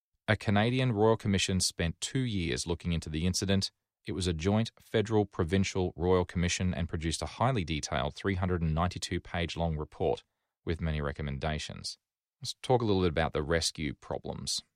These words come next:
The water temperature was minus zero point seven degrees Celsius, that's thirty-one degrees Fahrenheit, and without suitable protective clothing covering the whole body, loss of dexterity occurs in less than two minutes, exhaustion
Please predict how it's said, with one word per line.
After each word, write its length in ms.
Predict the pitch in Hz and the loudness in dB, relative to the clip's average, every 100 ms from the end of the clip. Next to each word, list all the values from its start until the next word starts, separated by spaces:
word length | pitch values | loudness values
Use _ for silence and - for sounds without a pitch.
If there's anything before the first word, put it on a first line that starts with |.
| _ _ _ - | _ _ _ 0
The 140 | 120 | 4
water 220 | 123 175 | 6 6
temperature 680 | 190 - 110 110 - 85 82 - | 6 2 2 0 2 2 2 0
was 200 | 95 85 | 0 2
minus 480 | 87 92 113 117 - | 4 6 6 4 2
zero 240 | 98 113 | 4 4
point 300 | - 104 95 | 2 2 2
seven 240 | - 82 | 2 2
degrees 340 | 85 78 80 73 | 0 0 0 0
Celsius, 560 | - 69 64 - - | 0 -2 -2 -4 -4
that's 220 | - 95 - | -2 -2 0
thirty-one 400 | 101 98 85 80 | 2 2 2 0
degrees 380 | 82 78 71 - | 0 -2 -2 0
Fahrenheit, 680 | 87 85 78 - 50 - - - | 2 2 0 -4 -8 -10 -12 -2
and 180 | 98 | 2
without 300 | 95 104 156 | 4 4 2
suitable 460 | - - 113 104 104 | 2 2 2 2 2
protective 580 | - 92 - 90 95 82 | 0 -2 -2 -2 -2 -4
clothing 500 | - 92 87 85 87 | -2 2 2 2 0
covering 380 | - 90 95 85 | 2 0 2 0
the 80 | |
whole 300 | 80 - 85 | 0 0 0
body, 500 | 71 76 90 - - - | 0 2 2 2 -6 -12
loss 300 | 90 95 113 | -2 2 2
of 140 | 170 139 | 2 2
dexterity 600 | 123 - - 92 92 87 | 0 0 0 2 4 2
occurs 420 | - 90 85 82 | 0 2 2 2
in 120 | 82 | 2
less 160 | 78 - | 0 -4
than 160 | 78 76 | -6 -6
two 260 | - 117 110 | -2 0 2
minutes, 480 | 92 65 - - - _ _ | 2 0 0 -2 -2 _ _
exhaustion 760 | - 90 87 104 113 - 107 117 | -6 -2 0 2 0 0 0 0